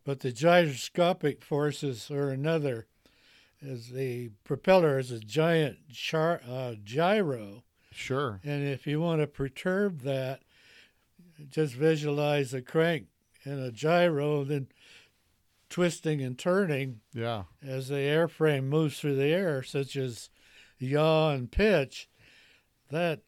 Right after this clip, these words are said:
Speaker 1: eventually they'll fatigue that area and break off.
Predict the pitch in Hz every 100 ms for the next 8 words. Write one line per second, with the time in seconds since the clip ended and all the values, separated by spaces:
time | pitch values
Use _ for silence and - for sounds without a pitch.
0 | _ 151 123 165 190 - 156 151 143 143
1 | 143 147 147 131 - 143 - 185 180 147
2 | 147 139 139 180 208 139 131 147 123 143
3 | 151 147 165 202 117 -